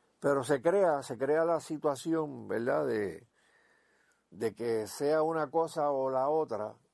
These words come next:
eh, ¿qué necesariamente es lo que va a enseñar la escuela pública en Puerto Rico con este,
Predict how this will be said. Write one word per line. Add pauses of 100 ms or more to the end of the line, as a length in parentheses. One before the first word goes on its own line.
(120)
eh, (840)
¿qué
necesariamente
es
lo
que
va
a
enseñar (1400)
la
escuela
pública
en
Puerto
Rico
con
este,